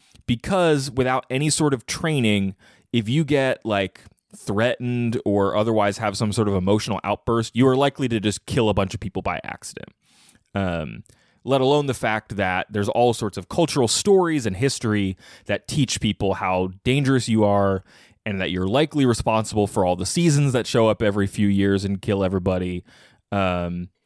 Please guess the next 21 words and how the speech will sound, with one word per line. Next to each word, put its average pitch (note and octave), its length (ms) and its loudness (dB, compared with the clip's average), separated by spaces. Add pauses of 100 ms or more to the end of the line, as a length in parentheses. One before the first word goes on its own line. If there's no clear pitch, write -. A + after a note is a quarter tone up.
but D4 520 0 (920)
maybe C3+ 960 2 (380)
you A#2+ 160 2
get B2 200 0
sent B2 300 -2
to B2+ 80 -4
this, A2 420 0
like, G#2 280 -2
place A2+ 280 0
called G2 200 0
the F#2+ 60 -2
Fulcrum F#3 640 2
and G#2+ 160 -2
you G2 80 2
get F#2+ 220 -2
trained C3+ 640 -2
to B2+ 100 2
be G2 160 -2
good C#3 360 2
at A#2+ 260 0
it. A2+ 320 -2